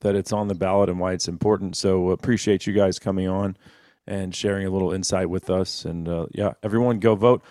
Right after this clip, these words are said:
I'll be in a deer blind November seventh, so I will, and I don't prefer that. I actually rather go in and physically cast my vote. I enjoy the pageantry and the patriotism associated with the physical act. Uh, but this year I will be, uh,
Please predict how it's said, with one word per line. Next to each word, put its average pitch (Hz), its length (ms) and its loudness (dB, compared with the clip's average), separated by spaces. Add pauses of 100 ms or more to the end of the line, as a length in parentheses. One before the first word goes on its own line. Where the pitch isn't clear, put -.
(180)
I'll 208 160 6
be 202 320 2
in 143 80 2
a 127 80 4
deer 135 180 0
blind 98 300 2
November 95 320 2
seventh, 98 340 0
so 98 200 6
I 110 120 6
will, 117 480 6
and 135 140 2
I 156 120 0
don't 208 180 4
prefer - 380 4
that. 98 220 4
I 107 120 6
actually 113 560 4 (420)
rather 104 380 0 (240)
go 120 180 8
in 117 140 2
and 101 160 -2
physically 110 760 2
cast 101 400 0
my 110 80 4
vote. 107 240 2
I 87 140 2
enjoy 95 440 4
the 85 140 2
pageantry 92 600 2
and 82 100 0
the 80 60 -8
patriotism 90 840 2 (140)
associated 92 680 2
with 92 300 4
the 87 80 0
physical - 500 2
act. - 400 -6 (320)
Uh, 98 260 0
but 98 220 2
this 120 180 4
year 110 140 6
I - 20 6
will 104 180 4
be, 98 260 2
uh, 92 100 0